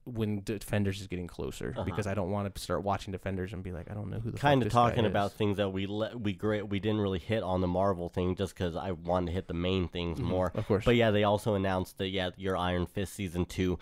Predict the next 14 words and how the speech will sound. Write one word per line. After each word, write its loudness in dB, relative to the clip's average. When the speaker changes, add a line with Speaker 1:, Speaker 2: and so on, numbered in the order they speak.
Speaker 2:
And 2
I 2
think 2
this 0
is -2
a 4
smart 2
move -2
because 2
it's 0
like, 0
"No, 6
fuck -2
you." 0